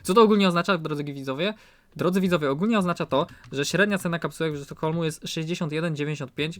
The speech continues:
koszt sześćdziesiąt jeden dziewięćdziesiąt pięć R M B, trzynaście dwadzieścia pięć. Jakbyście byli potencjalnym klientem ze sto, ze stoma R-, R M B, macie sto R M B, to co wolicie kupić?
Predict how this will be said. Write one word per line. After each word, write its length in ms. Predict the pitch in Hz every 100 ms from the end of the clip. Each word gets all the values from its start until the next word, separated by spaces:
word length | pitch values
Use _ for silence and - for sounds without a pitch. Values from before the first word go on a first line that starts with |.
| -
koszt 320 | - 143 - - -
sześćdziesiąt 400 | - 147 147 139
jeden 200 | 143 143
dziewięćdziesiąt 340 | 139 135 131
pięć 140 | 131 -
R 100 | 151
M 100 | 127
B, 180 | 147 202 - _ _ -
trzynaście 400 | - 165 170 -
dwadzieścia 300 | 151 147 160
pięć. 220 | 131 113 _ _ _
Jakbyście 380 | 127 151 214 247
byli 180 | 240 196
potencjalnym 560 | 185 180 156 190 190
klientem 480 | 160 156 156 156 135
ze 140 | 131 123
sto, 300 | - 165 - _ -
ze 200 | 135 147
stoma 680 | - - 277 226 185 165 170
R-, 220 | 170 165
R 140 | 175 160
M 100 | 123
B, 120 | 113
macie 240 | 196 226
sto 200 | - 190
R 80 | 175
M 100 | 143
B, 140 | 117 - - -
to 100 | 185
co 160 | 320
wolicie 360 | 277 208 156 139
kupić? 380 | - 117 113